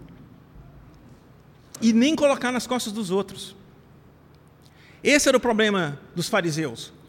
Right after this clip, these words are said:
Essa cabeça, a cabeça que quer encontrar aonde tá o erro, ali. Você não pode.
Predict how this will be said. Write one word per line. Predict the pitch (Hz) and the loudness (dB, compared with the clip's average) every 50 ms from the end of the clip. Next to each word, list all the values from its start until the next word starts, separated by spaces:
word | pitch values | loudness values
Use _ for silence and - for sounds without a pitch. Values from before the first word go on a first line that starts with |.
| - - - - - - - - - | -20 -20 -20 -20 -20 -20 -20 -12 -6
Essa | - 208 226 220 - 226 | -2 -2 0 0 -2 -2
cabeça, | - - 233 190 156 151 233 247 254 - - - - - - 165 135 113 - | -2 -4 -6 -4 -2 0 2 4 4 4 2 0 0 -2 -4 -6 -8 -8 -6
a | - 190 | -6 -4
cabeça | 190 - 220 185 165 214 254 269 254 - - - - 247 254 240 - - - - - - - - | -4 -4 -4 -2 2 2 2 2 2 0 -2 -2 -2 -2 -2 -2 -2 -6 -14 -20 -20 -20 -16 -12
que | 226 | -12
quer | 214 - - 240 240 247 | -10 -4 0 0 2 2
encontrar | 254 254 247 247 247 240 214 190 - 220 247 247 247 254 247 233 - - - - | 2 0 0 0 0 0 0 0 0 -2 -2 -2 -2 -2 -4 -6 -8 -16 -6 2
aonde | - 226 254 302 339 339 302 277 | 4 6 8 8 8 6 6 4
tá | - - - 226 247 277 | 0 0 2 2 4 4
o | 269 247 - | 6 6 6
erro, | 220 254 262 - 165 160 - | 6 6 6 4 2 0 2
ali. | - 269 254 254 262 277 302 285 247 175 117 101 - - - - - - - - - - - - - - - - - | 4 6 6 8 8 8 8 8 6 4 0 -4 -10 -16 -18 -20 -20 -20 -20 -20 -20 -20 -20 -20 -20 -20 -20 -4 4
Você | 190 269 269 - - - 294 294 269 240 | 6 8 8 8 6 4 8 8 8 10
não | 226 247 254 | 8 8 6
pode. | - 247 262 247 226 196 147 135 117 | 6 6 4 4 4 2 0 -4 -8